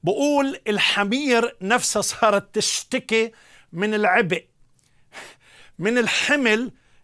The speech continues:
الآلهة اللي تحط على ظهر الحمار. بس الرب بالمقارنة بيقول: "أنا حملتكم". هو حملنا على أجنحة، وحملنا أحبائي على الأذرع الأبدية.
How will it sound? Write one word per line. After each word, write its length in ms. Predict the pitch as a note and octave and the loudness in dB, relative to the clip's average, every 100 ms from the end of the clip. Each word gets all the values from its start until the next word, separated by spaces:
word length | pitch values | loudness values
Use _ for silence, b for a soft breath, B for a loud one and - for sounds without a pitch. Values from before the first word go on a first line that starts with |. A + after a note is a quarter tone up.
| - - | -10 -4
الآلهة 720 | F3+ - C4+ C#4 A#3+ G3+ G3 | -2 0 2 4 4 4 4
اللي 320 | A3+ A3+ G3 | 2 2 -2
تحط 560 | F#3+ - - A#3+ - - | -2 -4 0 0 -2 0
على 220 | F#3 G#3 | 2 2
ظهر 540 | F3 A3+ G3+ G#3 G#3 - | 2 2 2 0 -2 -4
الحمار. 580 | G3 G3+ F#3+ F#3+ D3+ A#2 b b b b b | -4 -4 -2 0 0 -2 b b b b b
بس 200 | E3+ - | -4 0
الرب 480 | G#3 A3 D4+ C4+ F#3+ - _ | 2 4 4 2 -4 -16 _
بالمقارنة 680 | D#3 A3 A3 G#3 - C#4 C4 | -2 0 0 -2 2 4 4
بيقول: 360 | G#3+ D4 B3 C4 - | 0 0 -2 -4 0
"أنا 220 | C4+ C#4+ | 2 2
حملتكم". 1200 | C4+ - B3+ B3 A#3+ - D4+ - B3+ A3 F3 C3 - - - _ B B B B | 0 0 0 2 0 -2 -4 2 2 2 -2 -6 -12 -20 -20 _ B B B B
هو 180 | A#3+ C#4 | 2 4
حملنا 520 | - A#3 A3 B3+ A3+ | 4 4 4 2 2
على 360 | G3 G3 F#3 F3 | 4 4 2 0
أجنحة، 800 | E3+ B2+ C3+ G3+ - G3+ G3 E3+ | -4 -4 -6 -6 0 2 4 2
وحملنا 760 | D3 - D#3+ D#3+ A3 A#3 G#3+ G3+ | -2 -4 -4 0 -2 -2 -4 -6
أحبائي 720 | - G3 B2+ G#3+ A3+ G3 F3+ B B B | -6 -6 0 0 2 -2 -4 B B B
على 180 | D3+ F#3+ | 0 0
الأذرع 680 | - A#3+ A3 A3 A3+ F#3 - | 2 2 2 2 4 2 2
الأبدية. 1040 | A3 G#3+ G#3+ G3 G3 D3 A#3+ A#3 A3 G#3+ | 0 2 0 2 2 2 0 2 0 -2